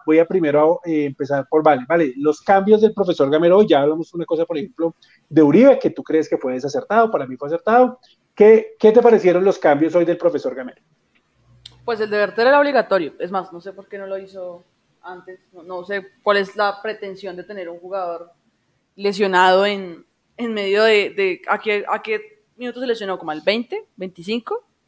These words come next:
Speaker 2: ¿Más o menos?
Speaker 1: Creo que era como veinticinco, creo.
Speaker 2: O sea, no entiendo, e-, ese era obligatorio, entonces de ese, ¿pa' qué opinar? Ese nos tocó. El otro fue Ruiz por Pereira. Ruiz no entró bien hoy.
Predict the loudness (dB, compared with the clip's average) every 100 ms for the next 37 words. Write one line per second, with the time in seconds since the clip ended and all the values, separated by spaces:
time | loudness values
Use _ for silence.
0 | _ _ _ _ _ _ _ _ _ -16
1 | -12 -8 -6 -2 -2 2 6 6 4 -2
2 | -4 -4 -6 -12 -12 -14 _ _ _ _
3 | _ _ _ _ _ -16 -10 -10 -12 -16
4 | -14 -10 -8 -10 -12 -10 -2 0 2 0
5 | -2 -4 -8 -8 -12 -6 -4 -4 -6 -10
6 | _ _ _ -8 -8 -8 -12 -12 -16 -18
7 | -20 -20 -20 -20 -20 -20 -20 _ _ _
8 | _ _ _ -12 -10 -10 -12 -14 -10 -6
9 | -4 -4 -4 -6 -10 -18 _ _ _ -6
10 | -4 -4 -6 0 0 0 0 2 4 2
11 | 0 -4 -12 _ _ _ _ _ _ _
12 | _ _ -8 -6 -6 -6 -8 -6 -6 -6
13 | -10 -12